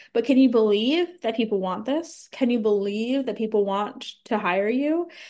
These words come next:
Can you believe that you're so excited for your next client? Can you believe that you're ready for your next level? Can you believe that, um, it's possible for you? Like, what are the beliefs that you can get behind?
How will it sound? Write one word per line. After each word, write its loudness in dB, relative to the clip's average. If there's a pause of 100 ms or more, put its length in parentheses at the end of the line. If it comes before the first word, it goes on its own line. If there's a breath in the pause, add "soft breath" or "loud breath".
(120 loud breath)
Can 4
you 0
believe 0
that 0
you're 2
so 0
excited 0
for 4
your 4
next -2
client? -4
Can 4
you 4
believe 2
that 0
you're 2
ready 2
for -10
your 0
next -4
level? 2
Can 2
you 2
believe 0
that, -2 (520 loud breath)
um, -2
it's -2
possible -2
for 0
you? 0 (260 loud breath)
Like, 0
what 2
are 4
the 0
beliefs -4
that -8
you -6
can -12
get -2
behind? -12